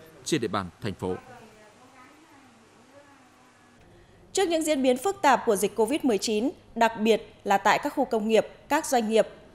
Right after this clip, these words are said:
Speaker 2: hiện nay Bộ Công Thương đang triển khai việc xây dựng bản đồ chung sống an toàn với covid mười chín tại các doanh nghiệp, cơ sở sản xuất công nghiệp, dịch vụ thương mại ở các địa phương.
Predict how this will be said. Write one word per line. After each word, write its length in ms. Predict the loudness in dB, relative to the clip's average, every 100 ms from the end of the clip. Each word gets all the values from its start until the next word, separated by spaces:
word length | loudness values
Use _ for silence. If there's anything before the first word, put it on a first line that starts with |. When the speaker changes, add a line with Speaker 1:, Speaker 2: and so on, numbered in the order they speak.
| -20 -2
Speaker 2:
hiện 160 | 0 4
nay 180 | 4 6
Bộ 140 | 4
Công 160 | 2 0
Thương 300 | 2 2 4
đang 180 | 2
triển 260 | 2 -2 -2
khai 280 | 0 2 2
việc 200 | 0 0
xây 260 | 2 2
dựng 180 | 4 2 2
bản 180 | -2 0
đồ 160 | -2
chung 200 | 0 -4
sống 220 | -2 -2
an 140 | -2 -4
toàn 180 | 0 0 0
với 80 | -2
covid 320 | -2 -2 -2
mười 120 | -2
chín 300 | -2 -2 -2 -4 -6 0
tại 180 | 2
các 180 | 2 -2
doanh 200 | -2 2
nghiệp, 180 | 2 2 -2 -6
cơ 140 | 0 2
sở 220 | 2 2
sản 140 | 0
xuất 220 | -2 -2 0
công 200 | 0 2
nghiệp, 160 | 0 0
dịch 200 | -4 -4
vụ 100 | -4
thương 200 | -2 0
mại 200 | 0 -2 -6 -4
ở 120 | -2
các 200 | -4 -4
địa 140 | -4
phương. 300 | 0 2 2